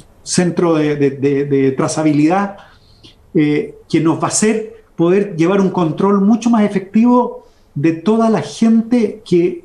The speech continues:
está en, en, eh, que ha tenido un contagio o que tiene que, que, que pasar a una residencia sanitaria o que tiene que hacer cuarentena.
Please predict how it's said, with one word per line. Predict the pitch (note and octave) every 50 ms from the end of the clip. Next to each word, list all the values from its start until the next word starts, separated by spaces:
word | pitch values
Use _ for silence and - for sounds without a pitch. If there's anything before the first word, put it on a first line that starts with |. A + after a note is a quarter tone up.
| - -
está | G3+ C#3+ - - - - - A#3 A#3 A#3+ A#3+ G#3 - - - - _ _ -
en, | G#3 F3 E3 E3 D#3+ D#3+ D#3 D3+ D3+ - -
en, | - D#3 D3+ D3+ D3+ D#3+ - - - - - - - -
eh, | - - - - - - - - - - - - - C#3+
que | - E3+
ha | D3+ C#3+
tenido | E3+ D#3+ E3+ F#3+ G#3+
un | G#3
contagio | F#3 F3 E3+ D3+ - - G3+ G3 F#3+ - - G#3+ G#3
o | G3+ F#3+ G3 F3+ D#3+
que | C#3 D#3
tiene | C#3+ F#3 F#3+ G3+ G#3 F3+
que, | E3+ F3 E3 E3 E3 D#3+
que, | D#3+ - D3+ D3+ D#3 E3 -
que | - - C#3
pasar | C#3+ - - C3+ - - F3
a | F#3
una | F#3+ F3 E3
residencia | D#3+ D3+ C#3 D#3+ D#3+ E3 D#3 D#3+
sanitaria | - D3 C#3+ D3 C#3+ F3 D3 F3+ G3 F#3 F3+
o | E3
que | C#3+ D#3
tiene | D3 F#3 F#3 F#3 F3+
que | D#3+
hacer | C#3+ E3 D#3+
cuarentena. | - D#3+ D#3 C#3 - D#3+ - - -